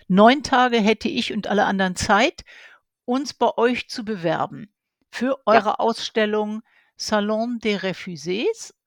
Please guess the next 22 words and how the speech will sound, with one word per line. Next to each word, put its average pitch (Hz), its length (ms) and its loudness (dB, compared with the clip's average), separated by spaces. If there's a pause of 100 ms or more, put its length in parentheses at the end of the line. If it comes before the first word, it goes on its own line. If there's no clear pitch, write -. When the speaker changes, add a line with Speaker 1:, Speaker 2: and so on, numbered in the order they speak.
(260)
Speaker 1:
und 247 520 -4
da 233 140 2
Speaker 2:
Richtig. 240 100 -4
Speaker 1:
gibt - 120 -10
es 220 120 -8
auch 240 120 -6
eine 220 240 -2
Webseite. - 640 -4 (880)
Speaker 2:
Ja, 160 360 6 (440)
krautart 262 720 2
punkt - 40 -10
de. 269 360 -4 (580)
Da 170 200 8
einfach 170 340 0
auf 175 180 -4
den 170 180 -6
Button 165 320 -2
Salon 185 760 -2
des 175 100 -2
Refusés 185 680 0
klicken 226 560 0
und 165 400 -4